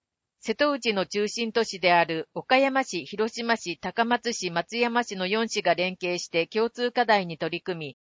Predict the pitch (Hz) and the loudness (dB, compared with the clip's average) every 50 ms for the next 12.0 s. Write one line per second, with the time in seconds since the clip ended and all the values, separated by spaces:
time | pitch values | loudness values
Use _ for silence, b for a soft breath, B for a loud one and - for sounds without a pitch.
0 | _ _ _ _ 190 196 - 262 254 254 254 254 247 254 240 - - - 240 233 | _ _ _ _ -2 4 4 4 4 4 2 0 0 -2 -4 -4 -2 2 4 6
1 | 233 233 226 226 208 - 226 214 214 - - 175 165 - - 220 226 226 214 240 | 6 6 4 2 2 4 4 4 4 2 0 -2 -2 0 2 0 0 2 2 2
2 | 240 240 - - 233 226 208 - 180 165 156 156 160 160 - - 202 190 - 202 | 2 2 4 2 2 2 4 4 4 4 4 2 0 -6 -8 -10 -10 -8 -6 -6
3 | 190 196 - 214 196 - 190 175 160 147 143 139 - - _ 170 160 - - - | -6 -4 -2 -2 -2 2 2 2 2 0 -2 -8 -10 -6 _ -6 -6 -6 -8 -8
4 | 156 151 - - - 151 147 143 139 123 123 107 - _ _ _ _ _ _ _ | -6 -6 -6 -8 -6 -6 -6 -6 -8 -12 -14 -16 -16 _ _ _ _ _ _ _
5 | _ _ _ _ _ _ _ 175 190 226 233 233 254 247 - 240 220 202 - 170 | _ _ _ _ _ _ _ 4 4 4 6 4 2 2 4 2 2 2 0 -6
6 | 147 - 127 123 135 147 151 147 143 131 131 - _ _ _ _ _ _ _ _ | -6 -6 -8 -8 -4 -2 -2 -2 -2 -4 -10 -18 _ _ _ _ _ _ _ _
7 | _ _ _ _ _ _ _ _ _ _ _ _ _ _ _ _ _ _ _ _ | _ _ _ _ _ _ _ _ _ _ _ _ _ _ _ _ _ _ _ _
8 | - 190 - 226 214 170 127 - _ _ _ _ _ _ _ _ 180 196 247 302 | -12 2 4 4 6 6 2 -2 _ _ _ _ _ _ _ _ 4 6 6 8
9 | 294 285 262 202 202 196 185 202 202 196 185 208 170 160 156 156 - - - 180 | 8 6 4 4 4 2 4 4 4 4 2 2 4 6 6 6 6 4 0 -2
10 | 214 247 254 247 269 269 262 262 254 254 254 247 254 262 254 - 220 208 - 190 | -2 0 4 4 4 4 4 2 0 0 0 0 -2 -2 0 0 -2 0 0 -4
11 | 165 165 147 - 165 170 180 - 208 202 180 160 139 147 147 135 120 123 123 - | -6 -6 -6 -4 -6 -6 -4 -2 -2 -2 -2 -2 -2 -2 -2 -4 -6 -12 -14 -16